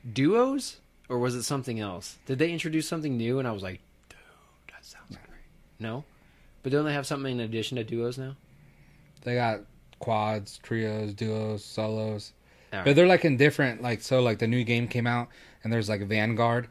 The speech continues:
Speaker 1: Mm-hmm.
Speaker 2: So if you've joined Vanguard, uh, quads,
Speaker 1: Right.
Speaker 2: uh,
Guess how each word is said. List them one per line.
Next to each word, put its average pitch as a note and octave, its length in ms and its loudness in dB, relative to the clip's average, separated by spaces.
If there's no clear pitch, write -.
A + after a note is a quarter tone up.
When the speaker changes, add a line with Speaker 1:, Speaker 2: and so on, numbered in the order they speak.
Speaker 1:
Mm-hmm. G#2+ 100 -10
Speaker 2:
So A#2+ 120 0
if A#2 140 0
you've B2 400 -4
joined C3 420 6
Vanguard, A#2 800 4
uh, A#2 420 4
quads, A#2 600 2
Speaker 1:
Right. G#2 280 -4
Speaker 2:
uh, A#2+ 280 0